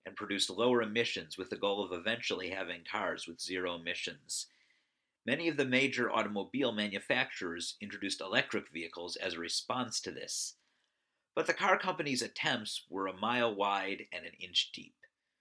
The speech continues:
Very little promotion was given to these new E Vs in order to give the feeling that nobody was interested in the cars. The automakers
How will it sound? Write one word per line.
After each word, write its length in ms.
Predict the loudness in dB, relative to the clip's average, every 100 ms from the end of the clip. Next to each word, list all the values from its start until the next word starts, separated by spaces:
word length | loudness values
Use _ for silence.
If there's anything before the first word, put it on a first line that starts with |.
| _ _
Very 260 | 6 8 6
little 320 | 4 4 4
promotion 640 | 2 -4 2 2 2 -4
was 160 | -8 -4
given 260 | -4 -6
to 80 | -10
these 220 | -10 -10 -10
new 180 | -10 -8
E 220 | -8 -10
Vs 520 | -12 -16 -10 -6 -6 -10 -20 _
in 100 | -2
order 140 | 0 2
to 100 | 0
give 160 | -2
the 80 | -2
feeling 420 | -2 2 2 2 -2
that 180 | -2
nobody 320 | -2 2 2 4
was 180 | 0
interested 540 | 0 -6 -6 -6 -8 -10
in 80 | -14
the 40 | -14 -10
cars. 580 | -10 -10 -10 -8 -6 -8 _ _ _ _ _ _ _ _ _ _ _ _ _ -16
The 100 | -4
automakers 640 | 2 2 2 -2 0 0